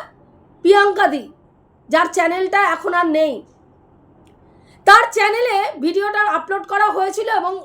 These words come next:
YouTube থেকে সেই ভিডিওটা তো, আহ, মানে, হয়েছেই, তার চ্যানেলটাকেও পুরো উড়িয়ে দেওয়া হয়েছিল। রাতারাতি তার চ্যানেলটা উড়ে গেছিল। সেটা নিয়ে অনেকে প্রতিবাদ করেছিল, হ্যাঁ, যেই নোংরা ভিডিও করার,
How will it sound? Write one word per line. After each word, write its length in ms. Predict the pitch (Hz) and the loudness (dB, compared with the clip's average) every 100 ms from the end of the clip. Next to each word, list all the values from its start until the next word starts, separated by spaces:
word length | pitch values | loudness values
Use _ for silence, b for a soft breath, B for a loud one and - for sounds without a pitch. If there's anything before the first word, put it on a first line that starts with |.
| 311 | -4
YouTube 360 | 349 359 415 | -2 -2 -6
থেকে 280 | 427 403 403 | -8 -8 -10
সেই 300 | - 349 381 | -6 -2 -2
ভিডিওটা 440 | 320 311 349 370 370 | -2 -4 -4 -4 -4
তো, 120 | 381 | -4
আহ, 480 | 381 269 269 269 262 | -6 -8 -6 -4 -4
মানে, 380 | 277 302 285 233 233 | -4 -2 -2 -4 0
হয়েছেই, 420 | 269 339 427 453 - B B - | 2 2 -2 -6 -6 B B -4
তার 140 | 311 311 | -4 0
চ্যানেলটাকেও 680 | 339 330 370 381 381 392 | -2 0 -2 -2 0 -2
পুরো 220 | 392 381 | -2 -4
উড়িয়ে 320 | 359 330 349 349 | -2 -2 0 2
দেওয়া 240 | 339 349 | 2 2
হয়েছিল। 500 | 302 302 294 262 226 - _ _ | 4 4 2 -10 -12 -14 _ _
রাতারাতি 560 | 262 311 370 381 381 370 | -2 0 2 0 -2 -2
তার 200 | 359 349 | -4 -2
চ্যানেলটা 420 | 330 311 330 349 | -4 -4 -4 -2
উড়ে 240 | 320 302 294 | 0 0 0
গেছিল। 380 | 277 - 220 - b b b b | -2 -4 -14 -16 b b b b
সেটা 300 | - 370 415 | -2 0 0
নিয়ে 160 | 427 427 | 0 0
অনেকে 340 | 359 381 415 | -2 -2 -6
প্রতিবাদ 460 | 392 359 381 403 392 | -6 -4 0 0 0
করেছিল, 520 | 370 370 370 359 269 - _ _ _ _ _ _ - | -4 -4 -4 -2 -2 -4 _ _ _ _ _ _ -6
হ্যাঁ, 240 | 208 381 | -2 0
যেই 220 | 262 320 | 2 2
নোংরা 320 | 311 320 349 | 2 0 0
ভিডিও 320 | 302 302 330 330 | 0 0 0 0
করার, 340 | 294 302 | 0 0